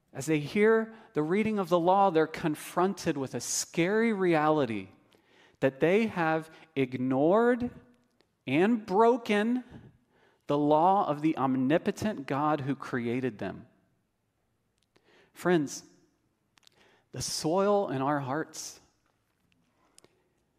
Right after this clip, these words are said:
the spiritual ecosystem of this church, this is the first thing that we need. Repentance. This is the first thing that God's word does,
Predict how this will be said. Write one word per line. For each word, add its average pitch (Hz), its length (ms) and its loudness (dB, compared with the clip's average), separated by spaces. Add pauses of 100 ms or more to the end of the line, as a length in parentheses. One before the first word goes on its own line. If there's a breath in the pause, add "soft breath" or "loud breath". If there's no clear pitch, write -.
(720)
the 135 100 -4
spiritual 185 560 0
ecosystem 190 1040 -2
of 120 240 -4
this 175 260 0
church, - 640 -2 (1200)
this 147 400 -4
is 175 180 -6
the 147 100 -6
first - 400 -8
thing 156 200 -6
that 135 120 -8
we 131 160 -6
need. 127 320 -8 (1600)
Repentance. 120 880 -10 (1000)
This 175 200 -4
is 151 140 -8
the 127 100 -10
first - 420 -10
thing 185 240 -2
that 120 140 -6
God's 147 280 -6
word 147 300 -6
does, 139 540 -10